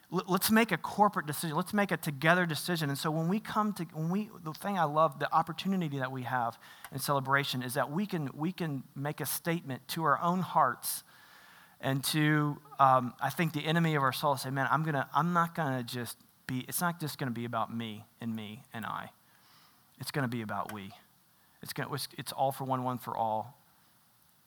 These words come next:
I need you, you need me, we need we. We need, we need to be together in this. The, the Bible is praying, Paul is praying, "May their, may their hearts be knit together."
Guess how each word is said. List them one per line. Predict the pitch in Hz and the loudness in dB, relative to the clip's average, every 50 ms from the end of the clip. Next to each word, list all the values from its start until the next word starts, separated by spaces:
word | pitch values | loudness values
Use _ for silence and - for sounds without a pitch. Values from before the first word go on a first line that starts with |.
| _ _ _ _ - | _ _ _ _ -8
I | - 139 143 | -4 -2 -2
need | 147 139 135 139 131 120 | -2 -2 -2 -4 -4 -6
you, | 127 135 | -6 -6
you | 135 131 131 131 135 | -4 -4 -4 -4 -4
need | 135 135 123 120 | -2 -2 -4 -4
me, | 123 123 123 | -4 -4 -6
we | 123 127 131 | -6 -6 -6
need | 127 127 123 | -6 -6 -8
we. | 113 113 110 113 117 | -8 -10 -10 -10 -8
We | 117 123 127 | -8 -6 -6
need, | 127 120 - | -6 -6 -6
we | 147 143 | -4 -4
need | 147 156 147 | -2 -2 -2
to | 143 | -2
be | 139 135 | -4 -4
together | 120 123 110 123 117 120 | -4 -4 -4 -4 -4 -4
in | 117 113 | -6 -6
this. | 110 107 - | -8 -8 -8
The, | - 123 113 - - - - | -10 -12 -12 -14 -16 -14 -12
the | - | -12
Bible | 117 120 - - 131 127 135 123 - - - - 123 131 | -12 -10 -4 -2 0 0 0 -2 -4 -6 -8 -10 -10 -10
is | - - | -12 -10
praying, | - - 147 135 131 - - - | -8 -6 -6 -6 -6 -10 -14 -14
Paul | - - 160 151 147 147 | -6 -2 0 2 2 0
is | 135 - | -2 -6
praying, | - - 139 135 131 127 127 123 - - - - - - - | -6 -4 -2 -2 0 0 -2 -4 -6 -12 -20 -20 -20 -12 -6
"May | - 147 156 160 165 170 175 185 | 0 2 4 6 6 8 6 6
their, | 160 147 156 151 151 151 151 156 160 151 143 - - - | 6 6 6 6 6 6 6 6 6 6 4 2 -2 -4
may | 143 147 151 156 165 165 165 160 | -2 0 0 2 2 0 -2 -2
their | 160 139 147 143 139 | -2 -2 0 0 0
hearts | 131 - - - 139 127 113 - - - - - - - _ _ _ _ _ _ _ _ _ _ - - | 0 0 2 2 4 4 2 0 -6 -10 -10 -10 -12 -14 _ _ _ _ _ _ _ _ _ _ -16 -10
be | 123 127 127 123 123 123 - - - | -6 -4 -2 -2 -2 -4 -6 -8 -8
knit | 120 123 131 131 131 131 - | -6 -4 -4 -4 -4 -6 -8
together." | - - 135 127 120 110 107 107 107 104 | -10 -8 -6 -4 -4 -4 -4 -6 -8 -10